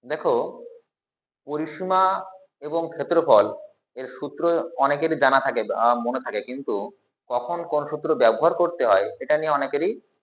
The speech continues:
সমস্যা হয়। এই জন্য আজকের ভিডিওতে আমি, আহ, কখন পরিসীমা সূত্র ব্যবহার করব, কখন ক্ষেত্রফল সূত্র ব্যবহার করব, এটা পরিষ্কার করে বুঝিয়ে দেবো। একটু যত্ন সহকারে শোনার চেষ্টা করো, একটু বোঝার চেষ্টা করবে। দেখো, প্রথমে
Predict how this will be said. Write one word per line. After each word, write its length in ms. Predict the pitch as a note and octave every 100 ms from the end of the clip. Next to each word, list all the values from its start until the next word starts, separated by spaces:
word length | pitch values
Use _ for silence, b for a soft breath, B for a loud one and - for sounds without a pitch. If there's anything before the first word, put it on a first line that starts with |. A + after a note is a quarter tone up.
| _
সমস্যা 320 | C3+ C3 C3 E2+
হয়। 140 | D#2+ D2
এই 80 | A#2
জন্য 140 | B2 C#3+ A#2
আজকের 300 | A#2+ C3 C#3+ A#2
ভিডিওতে 340 | A#2 C#3+ D3 D#3+
আমি, 140 | D#3 C#3+ C#3 - _ _ _ _ _ _ -
আহ, 340 | A2+ A2+ A2 A2+ C3+
কখন 240 | B2+ F3 E3+ -
পরিসীমা 320 | D3 D3 F3 F3
সূত্র 160 | F#3 E3+
ব্যবহার 240 | E3 F3 F3
করব, 160 | F#3 F#3 G3 C#3+
কখন 200 | C#3 D3+ D3 _
ক্ষেত্রফল 360 | - A#2+ D#3+ E3+ E3
সূত্র 140 | D3+ C#3+
ব্যবহার 200 | C#3+ D#3+
করব, 160 | D3+ G#2 A2+ - _ _
এটা 120 | - C#3+ - - -
পরিষ্কার 320 | C#3 C#3+ - E3+
করে 120 | E3 F3
বুঝিয়ে 260 | B2+ B2 D3
দেবো। 160 | D#3+ G3+ B3 - _
একটু 120 | A#2+ B2+
যত্ন 180 | C3 C3 C3+
সহকারে 240 | C#3+ C#3+ G3+ -
শোনার 240 | B2+ B2+ -
চেষ্টা 220 | A#2+ -
করো, 120 | G#2+ F2+
একটু 120 | - G#2
বোঝার 200 | A#2+ C3
চেষ্টা 180 | A#3 - -
করবে। 180 | - - _ _ _ _ - - - D3
দেখো, 160 | D#3+ D#3+
প্রথমে 240 | D#3+ F#3